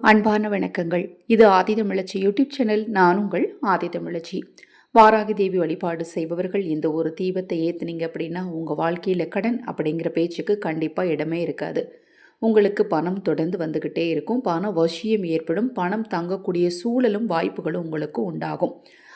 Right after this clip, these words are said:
அதே போல வீண் விரய செலவுகள் குறையும். இப்ப இந்த தீப முறைக்கு உங்களுக்கு தேவையான பொருள் என்ன, எப்படி ஏத்தணும், எத்தனை நாட்கள் ஏத்தணும் அப்படிங்கிறத இந்த பதிவுல தெளிவாக தெரிஞ்சுக்கலாம். நான் போடக்கூடிய பதிவுகள் உங்களுக்கு சந்தேகம் இருந்தாலும், பூஜை பொருட்கள் தேவைப்பட்டாலும்,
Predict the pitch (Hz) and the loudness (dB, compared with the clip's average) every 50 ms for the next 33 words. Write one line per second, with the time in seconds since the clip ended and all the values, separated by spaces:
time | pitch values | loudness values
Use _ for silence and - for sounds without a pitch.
0 | - _ - 226 208 202 202 202 196 185 196 214 196 165 190 220 226 214 175 170 | -4 _ 4 8 8 8 6 6 2 2 2 2 0 0 0 -2 -2 -2 0 0
1 | 175 175 180 190 185 185 - 165 165 147 151 - 185 208 202 - 175 147 147 139 | 0 0 0 -2 -2 -4 -4 -6 -6 -6 -4 -4 -4 -4 -4 -6 -6 -4 -2 0
2 | 165 196 - - - - _ - - - - _ - 233 240 240 - 220 196 180 | -2 -2 -2 -4 -14 -20 _ -20 -20 -20 -18 _ -2 -2 -2 2 4 4 4 4
3 | 202 - - - - _ _ - - 233 247 262 277 254 254 - 233 247 240 247 | 2 -2 -6 -14 -20 _ _ -2 2 4 6 6 6 4 2 2 2 2 2 2
4 | 220 196 180 175 170 170 - - 247 247 196 170 160 160 160 156 - 165 160 180 | 2 2 4 2 2 2 0 -4 -4 -2 -2 -2 -2 -2 -2 -2 -2 -2 0 2
5 | 175 175 175 175 170 165 165 165 160 - 185 190 220 220 196 180 185 226 240 190 | 2 2 2 0 0 0 -2 -4 -2 -2 -2 0 0 0 -2 -2 -2 -4 -4 -4
6 | 165 160 165 - 165 160 151 165 175 175 175 220 240 254 202 175 160 170 - 180 | -4 -4 -4 -4 -4 -4 -2 -4 -4 -4 -2 -2 -2 0 0 -2 -4 -4 -4 -6
7 | 170 165 165 160 175 175 175 - 214 196 180 156 151 156 156 - 170 165 156 151 | -4 -4 -6 -6 -6 -6 -6 -6 -6 -6 -2 -2 -2 -2 -2 -4 -6 -6 -6 -8
8 | - 151 156 156 156 156 151 156 160 165 180 208 233 247 240 247 175 151 151 143 | -8 -8 -8 -6 -6 -6 -6 -6 -6 -4 -2 -2 -2 -2 -2 -2 -4 -6 -4 -4
9 | 147 143 143 - 160 160 160 147 147 147 175 226 - 214 160 151 143 151 - - | -4 -4 -4 -4 -4 -4 -4 -6 -6 -6 -6 -4 -4 -4 -4 -6 -8 -8 -2 0
10 | 165 170 - - - - _ _ _ _ - 254 247 262 262 254 277 262 269 269 | 0 0 0 -4 -18 -20 _ _ _ _ -2 2 2 4 4 4 4 2 4 2
11 | 269 247 226 214 208 202 180 180 185 208 214 202 202 180 170 170 165 160 165 170 | 2 2 2 2 2 0 0 0 0 0 0 0 0 0 -2 -2 -6 -6 -6 -6
12 | 165 - 175 165 160 170 165 175 170 170 - 165 170 175 175 190 220 226 - 180 | -6 -6 -4 -4 -2 -4 -4 -4 -6 -8 -6 -4 -4 -2 -2 -4 -4 -6 -6 -6
13 | 165 165 165 165 - - 165 156 151 - - 147 151 - 156 151 151 160 160 175 | -6 -6 -6 -8 -8 -6 -6 -6 -6 -4 -4 -4 -4 -4 -4 -4 -4 -6 -6 -6
14 | 160 - 160 165 208 233 | -4 0 2 4 4 2